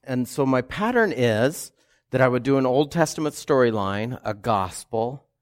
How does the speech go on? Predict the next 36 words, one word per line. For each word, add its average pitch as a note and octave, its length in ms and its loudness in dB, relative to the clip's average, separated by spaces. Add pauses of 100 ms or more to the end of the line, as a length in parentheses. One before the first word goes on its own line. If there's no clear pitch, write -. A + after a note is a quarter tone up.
(120)
and G2 160 -6
then G#2+ 80 -2
a G#2+ 100 -2
New A#2 160 0
Testament. G#2 680 -6 (360)
I A#2+ 140 2
just C#3 300 -4
finished D3+ 400 0
an B2 100 2
Old C3+ 220 4
Testament C#3+ 460 -2
series D3 520 0
on A#2 360 -2
David, C3+ 680 2 (420)
so F#2+ 320 -4 (100)
it's - 200 -12
time C3+ 340 -2
for A#2+ 180 -2
a G#2 60 0
gospel. G#2+ 560 0 (1200)
And C3 220 -2
what A#3 100 4
do B3+ 60 -6
you C4+ 80 0
know F#3 180 6
about D#3 240 8
the C3 60 -2
Gospels? G#2 680 0 (220)
Did C3 160 -6
you F#3+ 80 -2
know A3 120 8
three D#3+ 480 -2
of E3 160 0
them E3 200 4
have D3 240 2
genealogies? C#3 1080 2